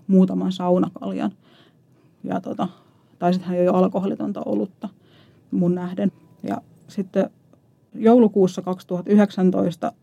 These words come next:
mä huomasin, että S-mobiilissa on tämmönen ominaisuus, että sä voit katsoa sun kuukauden ostoksia sieltä. Ja tota, mä menin sitten katsomaan, että mitäs kaikkea sitä joulukuussa tullut ostettua. Mä oon, että hetkinen, että mitäs juomia täällä on ostettu melkein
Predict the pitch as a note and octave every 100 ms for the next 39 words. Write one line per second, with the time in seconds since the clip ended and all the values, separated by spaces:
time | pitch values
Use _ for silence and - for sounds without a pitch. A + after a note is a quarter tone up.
0 | _ _ _ _ _ _ - G#3+ F#3+ -
1 | - G3+ F#3+ F#3+ F#3+ F#3 F#3 - G#3 G3+
2 | G3 F#3 F3 F3+ F#3 F#3+ - F#3+ F#3+ F#3+
3 | - - A#3 G#3 G3 F#3 G3+ - G3 G3+
4 | - G3 F#3+ G3 F#3+ - - F#3 F#3 F#3+
5 | F#3 - - - F#3 - - - - F#3+
6 | F#3+ G#3+ A3 - _ - - - - -
7 | _ _ _ E3+ - - _ _ - D#3+
8 | - - - _ _ _ B3 G3+ G3 G3
9 | - B3+ - A3 G3+ G#3 A3 G3 - F#3
10 | - F#3 F#3+ A3 A3+ F#3+ F#3 F3+ F#3+ F#3+
11 | A3+ C4 - - A3+ A3 A3 C4 C4 -
12 | G3 F#3 C4 A3+ G#3+ G#3+ G3 E3+ - F#3
13 | - G3+ G3+ F#3 G3+ - - - - F#3+